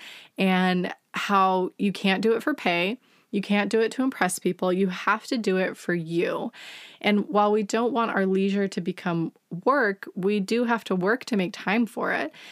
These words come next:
Sometimes it's harder to be away from your job than just working in it. And I totally feel that. So, you know, if Winston Churchill, he, one of the examples in this chapter that he talks about, if he can make time for hobbies,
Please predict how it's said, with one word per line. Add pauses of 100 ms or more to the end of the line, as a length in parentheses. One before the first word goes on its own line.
(120)
Sometimes
it's (180)
harder
to
be
away
from
your
job
than
just
working
in
it.
And
I
totally
feel
that.
So, (120)
you
know,
if
Winston
Churchill,
he,
one
of
the
examples
in
this
chapter
that
he
talks
about,
if
he
can
make
time
for
hobbies,